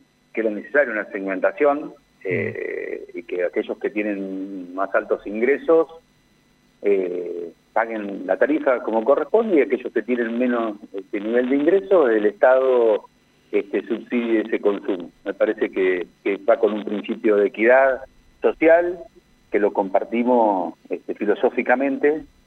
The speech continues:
Speaker 1: de esto de que, que el Estado tiene que estar presente para aquellos que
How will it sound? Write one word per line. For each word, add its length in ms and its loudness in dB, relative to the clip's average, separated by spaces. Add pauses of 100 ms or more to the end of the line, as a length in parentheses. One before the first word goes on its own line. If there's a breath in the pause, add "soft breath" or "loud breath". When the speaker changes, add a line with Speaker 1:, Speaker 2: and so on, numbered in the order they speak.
(340)
Speaker 1:
de 120 2
esto 200 2
de 120 2
que, 520 0
que 60 -2
el 80 0
Estado 340 2
tiene 180 -2
que 80 0
estar 180 -2
presente 360 -2
para 220 0
aquellos 360 0
que 460 -2